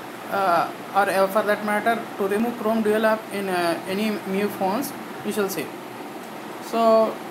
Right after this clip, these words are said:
let's open settings. So, under tools, you can see settings. So,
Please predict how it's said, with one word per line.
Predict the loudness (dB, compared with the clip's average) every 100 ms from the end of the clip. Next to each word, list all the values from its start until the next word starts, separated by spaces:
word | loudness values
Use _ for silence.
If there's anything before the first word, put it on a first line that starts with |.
| -12 -12 -2
let's | 0 4 4
open | 2 2 -4 -6 -6
settings. | 0 0 0 -4 -6 -10 -12 -12 -12 -12 -12 -12 -12 -12 -4
So, | 2
under | 2 2 2 2
tools, | 4 2 2 -2
you |
can | -2 -2
see | -2 -2
settings. | -2 -2 0 -2 -6 -10 -12 -12 -10 -10 -10 -10 -12 -12 -4
So, | 2 6 6